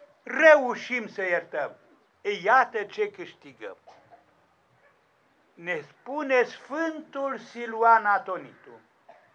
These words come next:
Vă citesc: „Fericiți suntem noi, creștinii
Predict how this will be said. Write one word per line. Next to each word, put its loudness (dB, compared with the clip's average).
Vă 6
citesc: -8
„Fericiți 2
suntem -4
noi, 4
creștinii -4